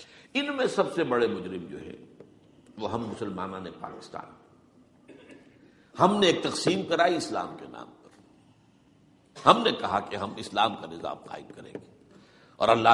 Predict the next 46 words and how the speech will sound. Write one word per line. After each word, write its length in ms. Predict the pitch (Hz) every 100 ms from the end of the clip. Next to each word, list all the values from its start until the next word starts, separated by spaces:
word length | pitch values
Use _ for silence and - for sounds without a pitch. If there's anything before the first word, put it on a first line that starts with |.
| 113
نے 60 |
ہمیں 160 | 120 143
معجزے 380 | 147 202 185 226
کے 120 | -
طور 180 | 151 139
پر 160 | -
ملک 340 | 98 98 - -
عطا 160 | 101
کر 140 | - -
دیا 240 | - -
پاکستان۔ 480 | - - - - - - - _ _ _ _ _ _ _ _ _ _ _ -
اب 200 | 143 131
قمری 400 | 175 180 233 233
حساب 280 | 208 196 202
سے 100 | 233
تریسٹھ 540 | 233 190 202 190 190 180
برس 240 | 175 175 123
گزر 240 | 135 127
چکے 260 | - 98 90
ہیں، 340 | 78 64 -
جو 220 | 101 107 101
آپ 260 | 117 117
اکسٹھ 360 | 147 - 180 -
کہتے 280 | - - 107
ہیں، 200 | 104 151 - - - - -
اگر 160 | 107 117
قمری 400 | - 151 196 151
حساب 340 | - - 107
رکھے 160 | 113 190
تریسٹھ 340 | - - 262
برس 320 | 185 - -
ہو 60 | -
چکے، 260 | - -
کہاں 200 | - 151
ہے 40 | 104
وہ 80 | -
اسلام؟ 320 | - - - - - _ _ _ _ - _ -
لہذا 260 | 101 120 123
مستحق۔ 440 | 98 - 107 -
لیکن 280 | 156 185 220 - - - - - -
اب 140 | 165 170
اس 140 | 156
میں 100 | 143
یہ 180 | 143 147
ضرور 360 | 117 113 156 120
ہے 200 | 92